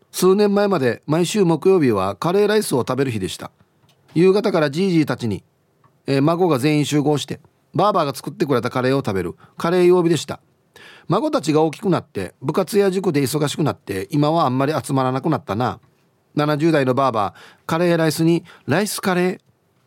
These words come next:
て言うけど、あれ何ですか？ハワイにワイハ-、ワイハー、寿司にシースーみたいなもんかな。はい。タイトル、ヒープさん、ヒッチーチャンネルのパイオツばっかり見ないよ。なんでわかるんですか？俺が見てるって。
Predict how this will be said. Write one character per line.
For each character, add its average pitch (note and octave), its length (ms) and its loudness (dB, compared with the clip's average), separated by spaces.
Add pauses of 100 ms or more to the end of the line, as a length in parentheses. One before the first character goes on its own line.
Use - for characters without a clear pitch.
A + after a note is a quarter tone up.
て D3+ 100 2
言 C#3 80 4
う A#2 40 -2
け A2 100 -2
ど、 E2+ 260 -6
あ A#2+ 80 -2
れ B2 80 0
何 C3 160 0
で G#3+ 80 -6
す - 120 -10
か？ D3+ 200 -12 (960)
ハ A3 140 -2
ワ B3 140 2
イ D#3 60 0
に A#2 100 -2
ワ B2+ 140 0
イ C3 60 -2
ハ-、 G#2 140 -10 (100)
ワ B2+ 160 0
イ B2+ 60 0
ハ A2 320 -2 (580)
ー、 - 60 -10
寿 C4 80 0
司 C4+ 160 2
に F3 80 4
シ F3+ 200 0
ー - 20 4
ス F#3 160 0
ー F#3 40 2
み G3 100 -2
た G#3+ 80 2
い - 20 0
な A#2 60 -2
も C#3+ 80 0
ん E3 40 -4
か A#2 120 -8
な。 F#2 200 -8 (1080)
は E2 140 -10
い。 - 60 -16 (280)
タ B2 120 -2
イ A#2+ 40 -2
ト A2 100 -4
ル、 G2+ 60 -4
ヒ B2+ 120 0
ー B2+ 60 -4
プ B2+ 100 -6
さ B2 120 -2
ん、 A#2+ 80 -2
ヒ B2 60 -2
ッ A#2 100 -12
チ D3 140 -2
ー C3+ 40 -2
チ C#3+ 100 -2
ャ C#3 40 0
ン C#3 80 0
ネ C#3+ 100 2
ル C#3+ 60 0
の D3 220 0 (240)
パ D3 120 -2
イ D3+ 60 2
オ D3+ 80 2
ツ E3 80 -10
ば D#3 80 -2
っ - 40 -8
か D3+ 120 -4
り C#3+ 60 0
見 D3+ 100 2
な D#3 80 0
い D#3 100 2
よ。 G#2 180 -2 (260)
な B2+ 100 2
ん C#3+ 60 2
で D#3 60 2
わ A#2+ 120 0
か G#2 120 -8
る F2+ 80 -8
ん - 20 -8
で D#2 60 -12
す - 100 -12
か？ A2 100 -8
俺 F#2 120 -2
が E2+ 60 -6
見 F2 120 -6
て F2 120 -8
る D#2 60 -12
っ - 40 -18
て。 D#2 200 -12